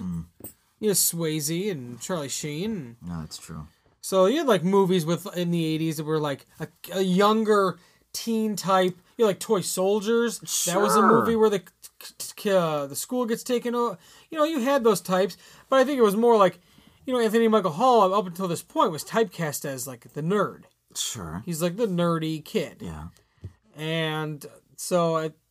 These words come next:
Speaker 2: you know, he's trying to branch out and do something different. And, uh, you know, they're trying, they figured this was the good, the right vehicle at the time. 'Cause even before this, he was on, or maybe when this movie came out, it might have been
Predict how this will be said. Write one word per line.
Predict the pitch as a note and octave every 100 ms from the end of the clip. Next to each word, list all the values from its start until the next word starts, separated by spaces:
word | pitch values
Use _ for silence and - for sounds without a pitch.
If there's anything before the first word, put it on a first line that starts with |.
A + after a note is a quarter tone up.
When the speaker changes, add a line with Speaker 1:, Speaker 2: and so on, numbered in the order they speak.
| -
Speaker 2:
you | F#3
know, | D3
he's | D#3+ E3
trying | - F3+ E3+
to | D#3
branch | D#3+ D#3+ D3+ F3
out | E3 E3+ D#3 -
and | D#3 D3+
do | C#3+ D#3+
something | D3 D#3+ C#3
different. | D3+ A#3+ F#3+ C#3 C#3+ E3 _ _ _ _ _ _
And, | C#3 C#3+ C#3+
uh, | - - D3
you | D3
know, | B2 C3 C#3+ -
they're | E3
trying, | D3 - D3+ C#3+ B2+ C3+
they | D3
figured | C#3+ D#3+ D#3
this | D3+ D3+
was | D3+
the | C#3+
good, | C#3+ E3 D3+
the |
right | E3 F3+
vehicle | D3 G#3+ G#3+ F#3 F3
at | E3
the |
time. | D#3 G3 A3+ F#3+ - _ _ _
'Cause | - F#3 E3+
even | A3 A3
before | G#3+ - F#3+
this, | F3+ B3+ - - _ - _
he | - G#3
was | G3+ F3
on, | F3+ F3 E3+ E3 D#3+ D#3+ D#3
or | E3+ E3 D#3+ E3
maybe | E3 A#3 C4
when | A#3
this | F#3+
movie | G#3+ F3+
came | F3 - C#3+
out, | C#3 G3+ C#4+ -
it | G3
might | C4
have | D4
been | A#3+ F#3+